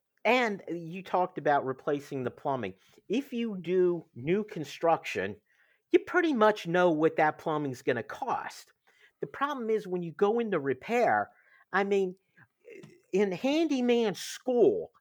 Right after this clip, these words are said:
day one, they teach them how to walk back up to talk to you, shaking their head like,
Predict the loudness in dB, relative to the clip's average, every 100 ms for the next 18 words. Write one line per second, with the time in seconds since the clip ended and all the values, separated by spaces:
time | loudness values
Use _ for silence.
0 | -18 4 4 6 -2 0 2 2 4 4
1 | 2 -6 -8 -8 -6 0 2 0 0 2
2 | 2 0 -2 -2 -2 -6 -12 -20 _ -2
3 | 2 2 2 2 2 2 0 -2 _ -6
4 | -2 0 -2 -4 -2 -2 -4 -8 -6 -4
5 | -6 -10 _ -6 0 0 0 -4 -2 -4
6 | -2 -4 0 -4